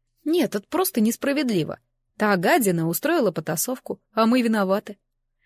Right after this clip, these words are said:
Но ничего, мы с ней еще столкнемся на узкой дорожке. Конечно, на уборку нам было дано достаточно времени, но мы все равно не управились,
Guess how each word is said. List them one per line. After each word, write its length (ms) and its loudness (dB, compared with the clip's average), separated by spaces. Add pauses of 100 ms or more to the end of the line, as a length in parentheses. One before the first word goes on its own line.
(300)
Но 120 0
ничего, 600 2
мы 120 2
с 100 -6
ней 160 2
еще 240 0
столкнемся 720 0
на 100 -2
узкой 240 -2
дорожке. 540 -2 (720)
Конечно, 540 0
на 140 0
уборку 400 0
нам 200 0
было 240 2
дано 260 2
достаточно 580 -2
времени, 420 0 (260)
но 160 0
мы 320 0
все 240 -2
равно 280 0
не 120 2
управились, 640 0